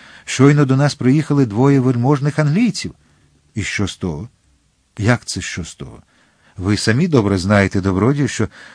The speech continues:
англійці люблять хороше вино, а ці зажадали найкращого. Моя дружина попросила в пана Атоса дозволу зайти в погріб, а він за звичкою відмовив». О, Господи, знову почався цей рейвах.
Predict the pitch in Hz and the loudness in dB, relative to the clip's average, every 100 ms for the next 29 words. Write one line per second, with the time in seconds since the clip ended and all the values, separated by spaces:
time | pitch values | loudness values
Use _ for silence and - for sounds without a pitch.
0 | - - 95 90 131 - 120 98 95 92 | -14 -4 -2 2 0 2 0 0 0 0
1 | 92 - - 101 95 - 98 92 90 98 | -2 -6 -6 -2 -2 -2 -2 -2 0 2
2 | 160 165 - - - 87 - - 127 165 | 0 -2 -14 -16 -10 -8 -8 -2 0 0
3 | 107 85 80 71 71 73 87 - - 104 | -2 -6 -8 -10 -12 -10 -10 -10 -4 -2
4 | 160 - 151 147 139 _ _ _ _ _ | -2 -2 -4 -4 -6 _ _ _ _ _
5 | _ 104 104 107 104 104 92 117 117 117 | _ 0 2 4 4 2 2 2 2 0
6 | 113 123 120 226 226 139 - 113 101 98 | 0 -2 -2 0 2 2 4 2 4 2
7 | 90 107 - 101 - - - - 92 107 | 2 -2 0 -4 -4 -16 -20 -12 0 0
8 | 95 95 98 95 95 92 104 92 - 156 | 2 0 0 0 0 0 -2 -2 -2 0
9 | 175 135 104 - _ _ _ - 101 98 | 2 2 -2 -6 _ _ _ -2 0 2
10 | 123 190 160 117 117 170 - 147 110 104 | 2 2 2 2 2 0 0 2 2 0
11 | 101 117 160 160 151 - _ _ _ _ | 0 2 2 0 -2 -8 _ _ _ _
12 | _ _ _ 117 160 156 175 170 - 143 | _ _ _ 0 2 4 2 0 -2 -4
13 | 131 120 107 131 175 175 165 - 151 - | 0 -2 -2 0 2 0 -2 -2 -4 0
14 | 147 139 - 127 - 131 123 123 127 113 | 0 0 -2 -6 -4 0 0 2 2 2
15 | 95 90 - | 2 -2 -8